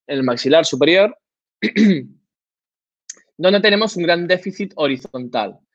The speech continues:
Realizamos nuestro tac y fijaos cómo tenemos un gran déficit horizontal donde no podemos colocar nuestro implante de manera simultánea.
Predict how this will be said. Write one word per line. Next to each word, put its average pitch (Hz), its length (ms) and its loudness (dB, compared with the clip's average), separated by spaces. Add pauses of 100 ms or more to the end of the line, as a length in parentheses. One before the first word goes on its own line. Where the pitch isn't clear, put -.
(360)
Realizamos 147 540 2
nuestro 143 340 -6
tac 247 280 0
y 185 100 -4
fijaos 190 520 0
cómo 131 200 -12
tenemos 135 460 -6
un 147 100 -6
gran 147 240 2
déficit 147 460 -4
horizontal 165 580 0
donde 165 220 2
no 156 280 2
podemos 160 440 0
colocar 139 500 2 (420)
nuestro 160 480 0
implante 143 960 -2 (320)
de 143 100 -2
manera 143 300 2
simultánea. 117 800 -6